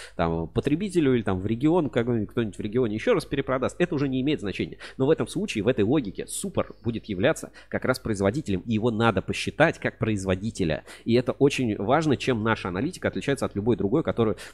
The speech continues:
м, даёт, э, ну, вообще на рынке можно найти. Вот, ну, просто у людей, которые занимаются этой аналитикой, если они не профессионалы рынка, у них, ну, мышление чуть по-другому устроено. Типа, оквэд не такой, значит, не завод.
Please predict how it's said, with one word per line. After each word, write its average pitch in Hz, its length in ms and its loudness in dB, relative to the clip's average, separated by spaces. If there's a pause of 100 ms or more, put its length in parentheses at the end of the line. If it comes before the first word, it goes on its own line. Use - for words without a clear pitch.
м, 95 280 -2
даёт, 101 380 2
э, - 60 -6
ну, 85 1080 -2
вообще 90 260 -2
на 92 120 2
рынке 117 300 0
можно 90 240 -2
найти. 92 380 0
Вот, 90 160 -2 (140)
ну, 147 160 -2
просто 135 340 -2 (160)
у 127 60 0
людей, 131 260 2
которые 101 320 0
занимаются 107 340 0
этой 92 120 -8
аналитикой, 98 680 -2
если 104 260 -4
они 101 160 0
не 90 180 -2
профессионалы 107 440 -2
рынка, 127 200 2
у 95 40 -2
них, 110 220 -2
ну, 107 260 -4
мышление 101 480 0
чуть - 220 -6
по-другому 101 400 0
устроено. 87 300 -4 (160)
Типа, 107 320 0 (100)
оквэд 165 400 2
не 147 80 2
такой, 185 460 6
значит, 123 340 0
не 113 100 2
завод. 92 460 2